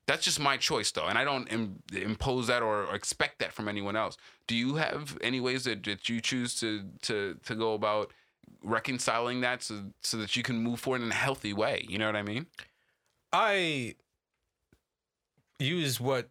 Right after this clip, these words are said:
Speaker 2: most people might know as the sen-, serenity pla-, prayer, even though I don't
Speaker 1: Mm.
Speaker 2: use it as a prayer. "Grant me
Speaker 1: Mm.
Speaker 2: the serenity to, to accept the thing, things I cannot change, the courage to change the things I can, and the wisdom to know the difference." Like,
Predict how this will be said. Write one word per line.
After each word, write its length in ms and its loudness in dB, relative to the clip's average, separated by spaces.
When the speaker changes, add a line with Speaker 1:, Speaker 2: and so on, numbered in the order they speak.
Speaker 2:
most 320 0
people 320 0
might 240 2
know 320 0
as 160 0
the 140 -2
sen-, 340 -2
serenity 560 -2
pla-, 280 0
prayer, 580 0
even 180 0
though 140 4
I 80 4
don't 100 2
Speaker 1:
Mm. 40 0
Speaker 2:
use 200 2
it 80 2
as 120 0
a 40 -2
prayer. 380 0
"Grant 220 2
me 60 2
Speaker 1:
Mm. 40 0
Speaker 2:
the 80 2
serenity 500 0
to, 220 -2
to 240 -6
accept 280 0
the 80 -4
thing, 280 -2
things 340 -2
I 120 2
cannot 320 -2
change, 360 -2
the 60 -8
courage 440 0
to 80 -10
change 280 -2
the 80 -2
things 300 -4
I 100 0
can, 340 0
and 120 0
the 60 2
wisdom 360 0
to 140 -8
know 140 0
the 80 -4
difference." 520 -4
Like, 280 0